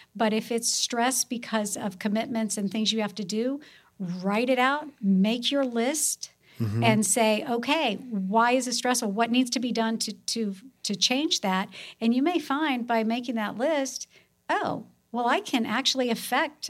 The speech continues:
Speaker 1: a lot of this so that it's not, no longer stressful."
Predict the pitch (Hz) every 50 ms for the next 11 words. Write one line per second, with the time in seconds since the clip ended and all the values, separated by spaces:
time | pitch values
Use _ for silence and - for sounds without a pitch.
0 | - - 233 220 208 214 254 339 381 302 190 185 190 185 190 202 220 - - -
1 | - _ _ _ _ _ _ _ _ - - - - 247 233 233 233 233 220 220
2 | 214 247 277 - - - 233 226 - - - 226 214 220 - 254 220 226 220 220
3 | 208 196 196 196 - - 233 226 220 - - - -